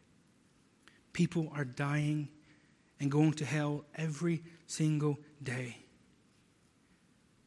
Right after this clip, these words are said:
And we have a powerful gospel that saves. Let us proclaim it to others. Let us pray. Oh, dear God, we thank you for your glorious gospel.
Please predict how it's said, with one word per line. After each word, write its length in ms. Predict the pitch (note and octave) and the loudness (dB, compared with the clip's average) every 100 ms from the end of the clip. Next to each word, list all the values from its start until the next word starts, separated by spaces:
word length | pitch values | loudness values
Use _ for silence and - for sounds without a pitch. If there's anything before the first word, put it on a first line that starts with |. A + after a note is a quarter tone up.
| _ - | _ -6
And 140 | D3 | 0
we 80 | D#3+ | 4
have 140 | D#3 D3 | 4 2
a 80 | |
powerful 760 | - - - F3+ F#3+ F3+ F3+ E3 - - D3 | 0 -4 0 2 2 2 0 0 -4 -10 -2
gospel 580 | D3 D3 - - C3+ A#2+ - - - - | -2 -2 -6 -4 -6 -6 -16 -20 -18 -8
that 220 | C3+ - | -8 -6
saves. 840 | - C#3+ C3 G#2+ - - - - - - - _ - _ _ _ _ _ _ _ _ _ _ _ - | -6 -6 -6 -10 -16 -14 -12 -14 -16 -20 -20 _ -20 _ _ _ _ _ _ _ _ _ _ _ -6
Let 140 | C#3 | -2
us 220 | D3 - - | -2 -4 -10
proclaim 400 | - - D3 B2 | -18 -10 -8 -6
it 280 | G#2+ - - - - _ _ - | -8 -16 -20 -20 -20 _ _ -12
to 140 | - A#2+ | -4 -4
others. 600 | G#2+ A2 - - - - _ - - - - - - _ _ - _ - - - - _ - | -4 -12 -16 -16 -16 -20 _ -20 -20 -20 -20 -20 -20 _ _ -20 _ -20 -20 -20 -20 _ -10
Let 80 | C3+ | -6
us 80 | A#2+ | -6
pray. 300 | - A2 A2+ - - - _ - - - - - - - - - - - - - - - - - - - - - - - | -4 -4 -4 -12 -20 -20 _ -20 -20 -20 -20 -20 -20 -20 -20 -20 -20 -20 -20 -20 -20 -20 -20 -20 -20 -20 -20 -20 -20 -8
Oh, 80 | D3 | -4
dear 180 | - C#3 | 2 4
God, 260 | C#3 C#3+ C3+ | 6 4 4
we 140 | C#3+ | 2
thank 360 | - D3 C#3 B2+ | 4 4 4 0
you 120 | A#2+ | -2
for 220 | - C3+ | 0 2
your 160 | C3+ B2+ | 2 2
glorious 500 | C3 C3 C3 A#2+ - | 2 2 4 2 0
gospel. 520 | A#2 A2+ - A#2+ | -4 -4 -8 -8